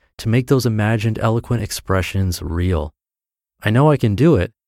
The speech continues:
but suddenly I'm acutely aware of how hard it will be, how uncomfortable it will be, and a little voice inside me starts saying, "Just come back to it." Recently, I was listening to a podcast that talked about Newton's third law of motion.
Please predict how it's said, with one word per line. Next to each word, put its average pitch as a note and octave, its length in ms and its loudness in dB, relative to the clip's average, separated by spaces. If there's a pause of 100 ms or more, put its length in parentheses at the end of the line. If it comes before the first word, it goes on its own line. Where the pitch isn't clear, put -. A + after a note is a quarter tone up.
(220)
but F#2 120 -4
suddenly B2 300 0
I'm G#2+ 100 0
acutely A2 360 -2
aware G#2 340 0
of F#2+ 100 -2
how A2 220 0
hard A2+ 380 0
it A#2 60 0
will D#2+ 160 -6
be, E2 320 -10 (180)
how F#2+ 280 -2
uncomfortable F#2+ 840 -2
it D#2+ 60 -4
will D2+ 160 -4
be, E2 280 -2 (440)
and E2 100 -4
a E2+ 60 0
little F#2 200 4
voice F#2+ 300 0
inside G2+ 380 0
me E2+ 200 0
starts F2 380 -2
saying, E2+ 460 0
"Just - 240 -4
come A#2+ 220 0
back F#2 280 -2
to D#2 160 -6
it." D#2+ 140 -10 (680)
Recently, G#2+ 440 2
I G2 40 4
was F#2 120 0
listening G#2 320 0
to G2+ 120 0
a F2+ 60 0
podcast G2+ 500 -2
that F2 140 -4
talked F#2+ 220 -2
about F2+ 280 0
Newton's G2+ 360 -4
third D#3 300 0
law A#2+ 260 2
of E2+ 100 -4
motion. E2 540 -4